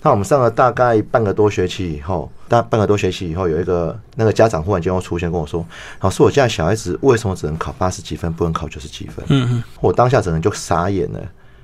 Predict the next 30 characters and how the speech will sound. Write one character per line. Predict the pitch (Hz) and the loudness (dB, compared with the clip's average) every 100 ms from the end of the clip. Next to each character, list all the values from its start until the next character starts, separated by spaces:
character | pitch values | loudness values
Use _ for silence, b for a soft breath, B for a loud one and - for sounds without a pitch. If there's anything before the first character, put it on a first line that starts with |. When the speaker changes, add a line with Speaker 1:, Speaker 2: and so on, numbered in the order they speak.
| b b - | b b 2
Speaker 1:
因 | 156 | 4
为 | |
我 | 123 | 6
从 | 101 | 4
那 | 127 | 0
个 | 127 | 0
小 | 104 | 0
孩 | 85 | 0
子 | 110 95 | 0 2
的 | 92 | 0
身 | 104 104 | 0 0
上， | 104 | 0
他 | 104 | 0
曾 | 110 92 | 0 -2
经 | 98 | -2
跟 | 95 | -2
我 | 98 | -4
讲 | 78 76 | -4 -4
过 | 90 | -4
说， | 85 87 85 | -2 -4 -4
说 | 90 | -4
他 | 95 | -4
以 | 90 | -6
前 | 80 | -6
都 | |
考 | 82 71 | -6 -6
三 | - 82 | -4 -2
十 | |
几 | 80 - | -2 -8
分， | - | -10